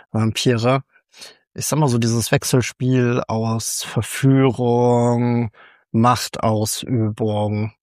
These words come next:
ähm, mit Charmanz zu arbeiten auf der einen Seite und auf der anderen Seite dann grottenfies zu werden.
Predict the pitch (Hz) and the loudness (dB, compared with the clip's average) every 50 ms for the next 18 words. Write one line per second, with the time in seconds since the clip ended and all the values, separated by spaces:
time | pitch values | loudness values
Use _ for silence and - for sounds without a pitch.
0 | - - - - - - - - - _ _ - - 101 101 101 101 104 110 110 | -20 -20 -20 -20 -20 -20 -20 -20 -20 _ _ -6 -4 -4 -2 -2 -2 0 0 -2
1 | 110 - - - 139 131 123 113 110 107 110 113 113 110 - - - - - - | -2 -2 0 0 2 2 4 2 2 2 2 2 0 0 -4 -6 -8 -8 -8 -10
2 | - - 117 - - 113 117 117 113 113 113 113 117 110 - 120 113 113 - - | -2 0 0 0 0 -2 -4 -2 -2 -2 -2 -2 -2 -2 -4 -4 -4 -4 -4 -2
3 | 110 113 113 113 110 104 110 113 113 113 113 113 110 - 120 117 117 113 107 - | -2 0 0 0 0 0 0 0 0 0 0 -2 -2 -4 -2 -2 -2 -2 -2 -2
4 | 113 113 110 110 110 113 117 113 113 113 117 117 - - - 135 - - - - | -2 -2 -2 -2 -2 -2 -2 -2 0 -2 -2 -2 -4 -6 -8 -8 -8 -8 -6 -4
5 | 117 - - 151 - - - 131 120 - - - - 113 107 120 107 104 107 110 | -4 -2 0 -2 0 2 2 2 2 2 0 -2 -2 -2 0 0 0 0 0 0
6 | 110 113 113 110 | 0 0 -2 -2